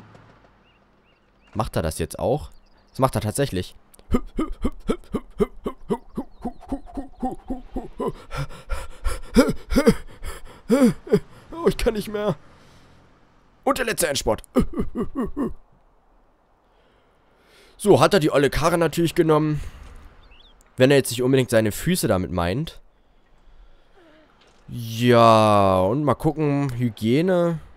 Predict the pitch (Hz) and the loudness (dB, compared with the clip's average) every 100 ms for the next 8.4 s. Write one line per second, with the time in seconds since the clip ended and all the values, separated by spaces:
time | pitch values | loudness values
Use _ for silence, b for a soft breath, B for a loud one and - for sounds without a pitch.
0 | _ _ _ - - 110 110 110 127 104 | _ _ _ -4 -2 0 0 0 -2 -2
1 | 95 98 110 - 113 117 110 95 - - | -2 -2 -2 0 0 -2 -2 -4 0 -2
2 | 143 139 98 143 165 b b b b b | -2 -4 -4 -4 -8 b b b b b
3 | b b b b - 120 160 143 135 127 | b b b b 0 6 8 8 6 4
4 | 139 - - 120 139 - 139 123 120 123 | 0 -2 -6 -4 -4 -2 0 4 6 6
5 | 117 120 147 98 87 87 110 - 151 - | 4 0 0 0 0 0 -2 -2 -2 0
6 | 143 135 - - - 139 113 95 87 - | -2 -2 -4 -2 2 2 4 2 0 0
7 | 123 156 120 95 82 90 101 92 92 87 | 0 0 -2 0 0 -2 -2 -2 -2 -2
8 | 92 110 147 | -2 -2 -2